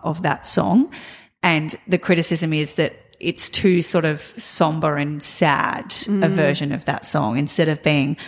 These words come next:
Speaker 1: uplifting and fun. And I guess the other point is, is a supermarket really a friend? You know, you let them into your house at Christmas because you have to, <laughs> because you have to get food and you have to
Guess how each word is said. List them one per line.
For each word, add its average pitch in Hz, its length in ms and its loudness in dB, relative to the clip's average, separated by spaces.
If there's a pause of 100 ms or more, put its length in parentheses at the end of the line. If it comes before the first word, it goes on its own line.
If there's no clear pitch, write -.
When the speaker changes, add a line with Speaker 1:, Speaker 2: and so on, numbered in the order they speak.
(400)
Speaker 1:
uplifting 165 580 2
and 156 140 0
fun. 156 340 4
And 151 100 2
I 151 80 2
guess 151 280 -4
the 170 80 4
other 151 160 2
point 151 320 -2
is, 151 280 -4 (400)
is 170 180 4
a 151 60 2
supermarket 151 720 0
really 147 280 2
a 135 80 0
friend? - 640 -6 (100)
You 156 120 2
know, 143 140 0
you 175 300 4
let 165 180 2
them 156 120 2
into 151 200 0
your 151 80 4
house 147 260 -4
at - 100 -10
Christmas 147 400 -4
because 147 320 -4
you 151 60 0
have - 240 -6
to, - 220 2
<laughs> - 60 -4
because 185 540 2
you 185 120 2
have 160 220 -2
to 190 80 -6
get - 240 -4
food 143 360 -2
and 151 140 0
you 156 80 -4
have 156 200 -12
to 147 140 -2